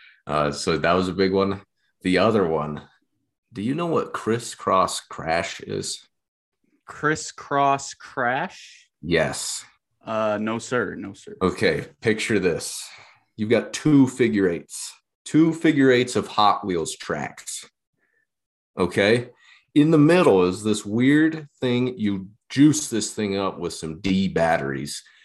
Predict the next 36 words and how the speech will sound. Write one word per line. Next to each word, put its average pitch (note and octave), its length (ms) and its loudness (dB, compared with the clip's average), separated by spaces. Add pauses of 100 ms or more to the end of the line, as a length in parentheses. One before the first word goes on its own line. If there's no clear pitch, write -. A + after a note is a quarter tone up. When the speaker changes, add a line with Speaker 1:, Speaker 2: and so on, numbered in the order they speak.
(200)
Speaker 1:
and A2+ 160 4
these A2 320 2
rubber A#2 580 4
wheels A2 440 4
spin. - 500 -6 (640)
And G#2+ 140 2
it, G#2+ 160 4
the A2 120 6
thing's C#3+ 360 4
loud, G2 500 2
as - 300 -8 (180)
loud G2+ 560 2 (220)
as G2 140 0
it F#2+ 120 -6
can G2 160 -6
get. F#2 300 0 (180)
These G2+ 160 0
rubber A2 380 2
wheels G#2+ 320 0
spin, G2 240 -4
and F#2 200 -4
you F2+ 80 -6
set - 320 -4
the G2+ 80 -6
cars A#2 360 -2
in F#2+ 60 -8
there, F#2 160 -4
and F#2+ 180 -6
it F2+ 140 -8
goes A2 300 0
around G2 420 -4
the D#2+ 60 -10
figure F2+ 360 -6
eights. - 400 -6 (640)
All E2 80 -4
right? F#2 280 0